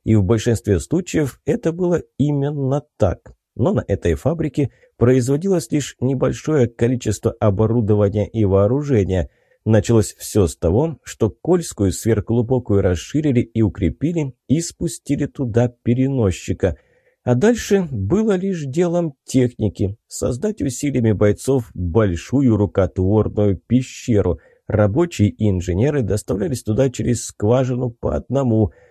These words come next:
Работало в ней всё на угольных или нефтяных электростанциях. Кислород поставлялся с К В В,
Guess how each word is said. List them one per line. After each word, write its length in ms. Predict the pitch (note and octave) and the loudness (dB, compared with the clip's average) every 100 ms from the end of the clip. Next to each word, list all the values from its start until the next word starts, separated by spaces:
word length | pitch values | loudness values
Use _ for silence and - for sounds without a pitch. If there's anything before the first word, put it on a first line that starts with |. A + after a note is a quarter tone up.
| _ - | _ -2
Работало 560 | G#2 B2+ G#3+ F3 G#2 | 0 2 2 2 2
в 60 | G2 | 2
ней 280 | C#3+ C#3+ - _ | 0 -2 -6 _
всё 360 | - - E3 F3+ | -14 -2 0 0
на 160 | D#3 _ | -2 _
угольных 540 | B2 A#2+ A#2 C3+ B2 - | 0 0 0 0 0 0
или 140 | G2+ | 0
нефтяных 680 | F#2+ F#2 - G2 G2+ G#2+ - | 2 0 -2 -2 2 0 0
электростанциях. 1300 | G2 G2+ - - B2 - - B2 F2 - F#2 D#2+ - _ _ _ | 0 0 -2 -2 -2 -4 -2 0 0 0 0 -2 -6 _ _ _
Кислород 540 | A#2 - F#2 D#3+ - | -2 0 0 0 0
поставлялся 680 | F2+ F#2 G#2 G2+ G2 F2 F#2+ | -2 0 2 4 2 2 -4
с 140 | - | -4
К 160 | - G2 | 0 2
В 160 | F2 | 4
В, 300 | E2 C#3 C#3+ | 4 2 0